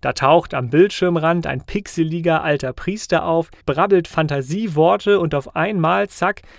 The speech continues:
lässt mein Krieger alles stehen und liegen und stellt sein gesamtes Leben auf den Kopf. Wenn ich das merkwürdige Wololo heute höre, drängt sich mir jedes Mal wieder eine Frage auf. Was müsste mir jemand sagen,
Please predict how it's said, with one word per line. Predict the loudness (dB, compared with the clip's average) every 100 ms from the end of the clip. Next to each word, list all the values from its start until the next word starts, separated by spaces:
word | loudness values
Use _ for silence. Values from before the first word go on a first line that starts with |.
| _
lässt | -6 -4 -4
mein | -2 0 0 -4
Krieger | -6 -6 -2 -4 -4
alles | -4 -4 -4
stehen | -4 -4 -4
und | -6
liegen | -6 -2 -2 -4
und | -6
stellt | -6 -4 -4
sein | -2 -4
gesamtes | -4 -2 -4 -4 -4
Leben | -2 -2 -4
auf | -8
den | -12 -12
Kopf. | -10 -10 -14 _ _ _ _ _ _ 0
Wenn | 0
ich | 2
das | -2 0
merkwürdige | 2 4 2 2 0 2 2 4
Wololo | 4 6 4 4 2 2 2
heute | 0 2 0
höre, | 0 2 0 -2 -4 _ _ -2
drängt | -2 0
sich | -4 -4
mir | -2
jedes | 0 0 0 0 0
Mal | 0 0 0
wieder | 0 0
eine | 0 -2
Frage | -4 -4 -4 -6 -8
auf. | -10 -14 -20 _ _ _ _ _
Was | 0 0 0 0
müsste | 0 -2 -2
mir | -2
jemand | -2 -2 -2 -2
sagen, | 0 0 -2 -6